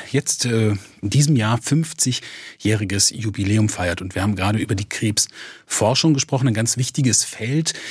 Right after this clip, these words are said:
in Ihrer Arbeit. Äh, gab's denn auch ein Projekt, äh, von dem Sie im Nachhinein, äh, besonders enttäuscht waren, Herr Nettekofen, wo Sie gesagt haben,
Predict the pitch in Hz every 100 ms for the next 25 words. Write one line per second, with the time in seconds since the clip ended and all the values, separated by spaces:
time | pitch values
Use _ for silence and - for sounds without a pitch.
0 | - - 160 131 120 110 120 110 92 -
1 | - - - 120 - 107 - 123 131 135
2 | - - 120 107 80 92 127 - - -
3 | 120 - 95 107 131 120 127 104 101 110
4 | 123 113 110 110 - - 113 98 98 104
5 | 113 - 107 - - 175 - - 87 82
6 | 87 107 98 101 - 107 113 107 110 107
7 | 113 101